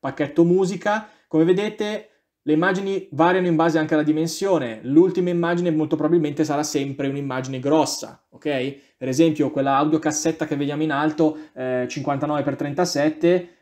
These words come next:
mentre per esempio lo stereo sessantaquattro per quarantacinque, vedete che sono già aumentate, oppure l'equalizer centosessantuno per novantadue.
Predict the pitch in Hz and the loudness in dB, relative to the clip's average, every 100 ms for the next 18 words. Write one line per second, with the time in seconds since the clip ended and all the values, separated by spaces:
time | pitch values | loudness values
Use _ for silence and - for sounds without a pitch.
0 | - 151 160 151 147 170 147 160 156 143 | -6 0 0 0 2 2 4 4 2 0
1 | 156 - 156 147 160 151 139 135 151 143 | 0 2 2 2 0 -2 -6 -6 -4 -2
2 | 143 156 135 139 135 139 139 175 170 135 | -2 -4 -4 -4 -4 -4 -4 0 0 2
3 | 156 151 139 135 135 135 131 127 139 123 | 0 0 -2 -2 -2 -2 -4 -2 -2 -2
4 | - 170 139 139 156 156 151 165 165 160 | 0 2 4 2 4 4 4 2 2 0
5 | - 165 165 156 156 151 156 151 156 160 | 0 -2 0 0 -2 -2 -2 4 4 4
6 | 139 143 147 156 151 - 139 131 135 131 | -2 -2 0 -2 -2 -8 -4 -2 -2 0
7 | 143 165 127 101 | 6 6 6 -2